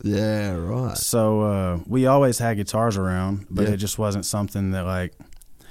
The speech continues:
Speaker 2: I didn't think there was any opportunity in it. I didn't know how I'd ever start a band or anything like that from White House, Tennessee. So I just played for fun, and then when I got about sixteen, we had a house full of guitars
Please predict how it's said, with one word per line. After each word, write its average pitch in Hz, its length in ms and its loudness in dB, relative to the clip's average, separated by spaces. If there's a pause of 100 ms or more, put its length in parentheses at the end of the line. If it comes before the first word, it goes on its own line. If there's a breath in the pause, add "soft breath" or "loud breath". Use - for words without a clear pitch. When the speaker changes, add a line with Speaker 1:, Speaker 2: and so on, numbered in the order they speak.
(100 soft breath)
Speaker 2:
I 131 80 0
didn't 135 200 4
think 127 180 0
there 123 120 2
was 117 100 2
any 120 180 2
opportunity 117 560 0
in 98 140 0
it. 92 100 -2
I 104 100 -2
didn't 113 160 0
know 110 120 2
how 107 260 0
I'd 104 60 0
ever 101 160 -2
start 104 280 -2
a 90 40 -2
band 101 560 0
or 92 80 -2
anything 95 360 -2
like 90 220 -4
that 95 380 -4 (260)
from 87 460 -4
White 95 280 -2
House, 90 220 -4
Tennessee. 92 580 -4 (800 soft breath)
So 107 360 2
I 117 120 4
just 123 180 -2
played 113 260 0
for 101 100 -6
fun, 113 440 0
and 110 140 2
then 110 140 2
when 104 120 0
I 107 100 0
got 107 180 0
about 101 280 -2
sixteen, 117 840 0 (420 soft breath)
we 107 260 0
had 104 180 0
a 98 60 -2
house 104 260 -2
full 104 180 -2
of 98 60 -2
guitars 113 640 -2